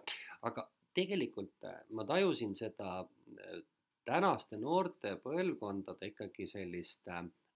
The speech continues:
hoopis teistsugust maailmakäsitlust koroona ajal. Et kõigepealt ma hüppan selle sammu tagasi, et ma olen mõtisklenud siin mingitel hetkedel, hakkasin mõtisklema, küsin nagu kõva häälega enda käest, et ma võtan mina, minu vanemad ja minu lapsed.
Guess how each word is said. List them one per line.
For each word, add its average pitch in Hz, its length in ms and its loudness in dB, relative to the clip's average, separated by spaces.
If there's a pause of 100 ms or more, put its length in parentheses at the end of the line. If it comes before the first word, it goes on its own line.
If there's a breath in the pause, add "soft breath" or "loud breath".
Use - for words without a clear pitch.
(140)
hoopis 175 440 -2
teistsugust 147 680 0
maailmakäsitlust 127 1080 -2
koroona 120 420 6
ajal. 90 180 -2 (800 loud breath)
Et - 140 -10
kõigepealt 156 360 8
ma 117 120 6
hüppan 117 160 0
selle 110 120 4
sammu 135 240 4
tagasi, 107 440 4
et - 120 -10
ma 110 160 -4
olen 110 220 4
mõtisklenud 113 680 0
siin 95 320 -4
mingitel 117 440 -2
hetkedel, - 360 -4
hakkasin 107 240 -6
mõtisklema, 123 480 -4
küsin 127 360 4
nagu 95 200 -2
kõva 147 280 8
häälega 117 240 6
enda 98 160 2
käest, 107 360 2
et - 120 -8 (640 soft breath)
ma 107 80 0
võtan - 320 0 (240)
mina, 113 260 4 (520)
minu 143 220 6
vanemad 107 400 4
ja 101 80 0
minu 101 160 0
lapsed. 101 360 -4